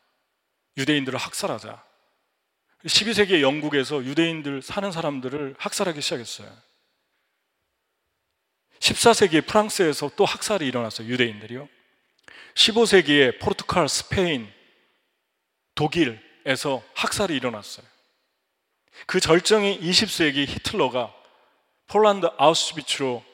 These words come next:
유대인들을 육백 명 데려가서 어떻게 하면 돈 안 들이고 싸게 죽일까? 그래서 화학자를, 한 화학자를 통해서 개발해낸 게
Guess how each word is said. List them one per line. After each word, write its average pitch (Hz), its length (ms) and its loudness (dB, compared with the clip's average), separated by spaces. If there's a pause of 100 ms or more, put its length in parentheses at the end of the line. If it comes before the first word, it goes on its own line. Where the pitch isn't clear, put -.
유대인들을 135 680 -4
육백 180 280 -2
명 151 180 -10
데려가서 110 540 -8 (640)
어떻게 180 400 0
하면 190 220 0
돈 147 180 -2
안 160 140 2
들이고 139 260 -2
싸게 196 420 -6
죽일까? 117 600 -6 (380)
그래서 185 500 4 (460)
화학자를, 170 800 0
한 185 220 -6
화학자를 185 680 -2
통해서 127 400 -4
개발해낸 135 580 2
게 123 260 -4